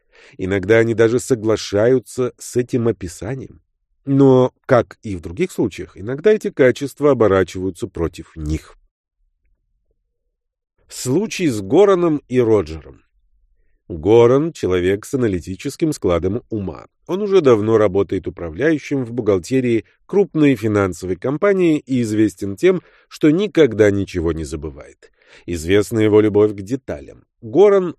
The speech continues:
очень нелюдим, практически никогда не принимает участия в мероприятиях вроде корпоративов или дней рождения коллег, поскольку не слишком интересуется их жизнью.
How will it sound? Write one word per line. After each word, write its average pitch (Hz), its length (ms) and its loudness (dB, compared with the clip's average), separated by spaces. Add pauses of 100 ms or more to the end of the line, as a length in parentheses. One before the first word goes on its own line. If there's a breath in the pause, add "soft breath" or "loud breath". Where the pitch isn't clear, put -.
очень 135 480 2
нелюдим, 90 580 -4
практически - 540 -10
никогда 170 400 2
не 98 140 0
принимает 104 500 -4
участия 110 480 -6
в 92 60 -12
мероприятиях 135 840 -6
вроде 160 380 -2
корпоративов 104 840 -2 (280 soft breath)
или 165 300 2
дней 110 340 0
рождения 98 560 -2
коллег, 143 380 -2
поскольку 120 480 -8
не 120 100 -10
слишком 156 480 -2
интересуется 104 640 -2
их 92 480 -6
жизнью. 87 480 -12